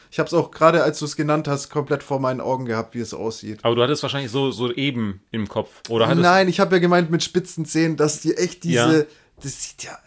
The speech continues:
Speaker 1: also ich weiß ja nicht, wem schauen die in die Fresse? Post Malone oder was?
Speaker 2: Ich weiß es nicht. Es tut echt weh.
Speaker 1: Junge.
Speaker 2: Ah, ja.
Speaker 1: Lass dich auf die Sache nicht ein, Achi.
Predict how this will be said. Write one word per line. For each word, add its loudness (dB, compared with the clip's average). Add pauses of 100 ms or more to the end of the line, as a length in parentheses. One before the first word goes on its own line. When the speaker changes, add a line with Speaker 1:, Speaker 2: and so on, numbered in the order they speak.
Speaker 1:
also -8
ich -10
weiß 0
ja -2
nicht, -6
wem -6
schauen -2
die -2
in -4
die -4
Fresse? -2
Post -6
Malone -2
oder -2
was? -4 (100)
Speaker 2:
Ich -20
weiß -20
es -18
nicht. -14
Es -10
tut -10
echt -10
weh. -6 (220)
Speaker 1:
Junge. -10 (1500)
Speaker 2:
Ah, -8
ja. -6 (680)
Speaker 1:
Lass -6
dich -4
auf -2
die -6
Sache -2
nicht -4
ein, -2
Achi. -8